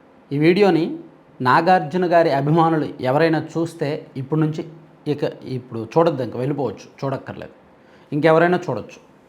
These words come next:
లేదా బిగ్ బాస్ని విపరీతంగా అభిమానిస్తాం మేము, మాకు ఫేవరెట్ షో అనుకునే వాళ్ళు కూడా చూడక్కర్లేదు.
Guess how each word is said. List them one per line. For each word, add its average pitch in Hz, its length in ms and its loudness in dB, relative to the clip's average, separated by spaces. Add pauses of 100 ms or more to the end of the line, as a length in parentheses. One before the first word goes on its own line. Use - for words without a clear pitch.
(220)
లేదా 156 200 4 (140)
బిగ్ 135 240 -4
బాస్ని 190 340 2
విపరీతంగా 170 540 0
అభిమానిస్తాం 165 640 -2
మేము, 160 160 0 (100)
మాకు 139 220 -2
ఫేవరెట్ 151 420 0
షో 160 140 -2
అనుకునే 147 360 -4
వాళ్ళు 139 200 -2
కూడా 165 180 -2
చూడక్కర్లేదు. 104 500 -8